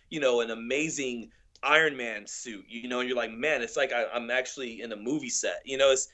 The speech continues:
and you get to meet these people that put a lot of hard work into their cosplays. You know, they, they take a lot of time and they invest a lot of their personal time, um, to really understand comic book universes, you know, and sci-fi universes and show universes, you know, it's,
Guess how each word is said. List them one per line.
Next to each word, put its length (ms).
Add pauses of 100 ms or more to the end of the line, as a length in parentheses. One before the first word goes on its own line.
(260)
and 140
you 100
get 180
to 100
meet 340
these 200
people 360
that 240
put 160
a 160
lot 140
of 80
hard 200
work 240
into 200
their 100
cosplays. 800 (260)
You 140
know, 180
they, 380 (180)
they 120
take 360
a 80
lot 300
of 80
time 320
and 100
they 140
invest 540
a 100 (140)
lot 160
of 260
their 280
personal 520
time, 540 (320)
um, 420 (240)
to 180
really 400
understand 920 (220)
comic 340
book 200
universes, 840
you 160
know, 280
and 140
sci-fi 540
universes 720
and 80
show 460
universes, 640
you 80
know, 160
it's, 140